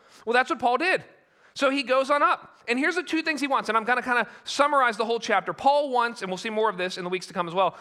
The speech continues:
Paul wants two things as he goes up there. He wants unity and he wants clarity. Paul is not afraid that he's wrong. You can't read Galatians one and think Paul thinks he's wrong, or Paul's wondering if he has the right gospel. What he wants is he wants the church to be unified.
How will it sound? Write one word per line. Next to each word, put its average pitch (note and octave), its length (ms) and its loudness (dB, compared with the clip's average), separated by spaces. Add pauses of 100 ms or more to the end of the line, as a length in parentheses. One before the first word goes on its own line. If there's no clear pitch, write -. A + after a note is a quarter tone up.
(160)
Paul C#4 220 2
wants C4 240 -2
two D4+ 240 -2
things A3 300 -2
as F3 80 -8
he F#3+ 100 -6
goes F#3 160 -2
up E3+ 100 2
there. C3+ 100 -6
He G3 80 -6
wants G3+ 240 -4
unity C4 360 -4
and A3 80 -4
he G#3+ 60 -6
wants G3 140 -6
clarity. D3 340 -2 (1000)
Paul C#4 260 4
is C4 120 -4
not C4 220 4
afraid B3+ 360 0
that A3 100 2
he's G#3+ 160 -6
wrong. F#3+ 240 0
You G#3 80 -6
can't C4+ 320 -4
read B3+ 240 -4
Galatians A3 420 -2
one G#3 160 0
and F3+ 120 -8
think G#3 180 -4
Paul F#3 240 -2
thinks F#3 220 -8
he's C#3+ 140 -12
wrong, D3 280 -2 (460)
or D#3+ 100 0
Paul's A#3+ 300 2
wondering A3 320 0
if F#3 80 -6
he F#3+ 80 2
has F#3+ 120 2
the F3+ 60 -6
right F3 140 0
gospel. F3+ 320 0
What G#3 140 0
he C4+ 120 -2
wants B3+ 300 -2
is G#3 60 -8
he B3 100 -4
wants C#4 240 -2
the B3+ 120 -8
church C#4 480 -2
to D4 100 -6
be B3+ 100 -6
unified. A#3 800 0